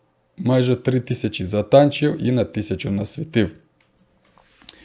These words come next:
Як на мене, бій був чудовий, колоритний і цікавий, нестандартний, бо П Т Х рухалась. Маю надію,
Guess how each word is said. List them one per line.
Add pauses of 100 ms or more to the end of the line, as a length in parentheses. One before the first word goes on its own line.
(300)
Як
на
мене,
бій
був
чудовий,
колоритний
і
цікавий,
нестандартний,
бо
П
Т
Х
рухалась.
Маю
надію,